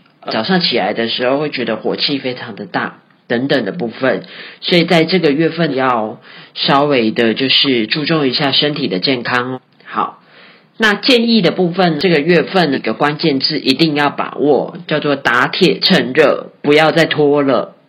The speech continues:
碰到好的机会就要赶快去抓住，碰到适合你的方向就要赶快去前进，哦，碰到适合你的机会就要赶快去前进。以上是给属老鼠的朋友跟属猪的朋友们的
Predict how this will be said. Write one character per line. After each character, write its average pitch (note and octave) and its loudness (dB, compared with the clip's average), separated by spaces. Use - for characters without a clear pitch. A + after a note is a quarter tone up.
碰 F3 0
到 F3 4
好 A#2 -4
的 A2 -6
机 C#3 -4
会 D#3 0
就 D3+ -2
要 C#3+ 0
赶 - -10
快 C#3+ -4
去 C#3 -6
抓 C3+ -4
住， C3+ -4
碰 F3+ 2
到 F3+ 4
适 G3+ 4
合 D3 4
你 C3+ 2
的 A2+ 0
方 E3 0
向 D#3 -2
就 D#3 0
要 C#3+ -2
赶 - -8
快 C#3 0
去 C#3 -2
前 A2 0
进， D3 0
哦， - -6
碰 E3 2
到 D#3 4
适 E3+ 2
合 C3 2
你 A#2 -2
的 G#2+ 0
机 C#3 0
会 D3+ 2
就 C#3 -2
要 B2+ 0
赶 B2+ -8
快 B2+ -2
去 C3 -4
前 G2+ -6
进。 - -2
以 C#3 -2
上 G3 2
是 A3+ 2
给 G#2 0
属 A#2 0
老 A#2 2
鼠 - -2
的 A2 -2
朋 A#2+ -6
友 A#2 2
跟 C3+ 0
属 A#2 0
猪 D#3+ -2
的 E3 0
朋 A#2 -4
友 A#2 0
们 A2 -4
的 A2 0